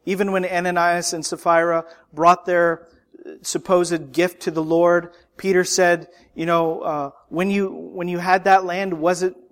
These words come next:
wasn't it your own to do with what you wanted? And, uh, even after your s-, uh, after you sold it, wasn't the money at your own disposal?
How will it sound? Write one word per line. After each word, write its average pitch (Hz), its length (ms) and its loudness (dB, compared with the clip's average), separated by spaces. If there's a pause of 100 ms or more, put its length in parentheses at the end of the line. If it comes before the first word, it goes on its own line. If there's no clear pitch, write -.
(120)
wasn't 185 360 -2
it 185 100 -4
your 170 200 0
own 180 300 -2
to 180 100 -6
do 180 200 0
with 190 200 2
what 185 160 -4
you 165 100 -2
wanted? 180 400 0
And, 156 200 -2 (320)
uh, 185 160 2
even 202 180 -2
after 196 260 2
your 180 280 -4
s-, - 240 -8 (180)
uh, 160 260 -4
after 180 240 -2
you 175 80 -6
sold 190 440 2
it, 220 160 2 (360)
wasn't 196 300 0
the 185 60 -4
money 190 340 2
at 180 260 2
your 190 380 2
own 190 240 0
disposal? 196 720 -2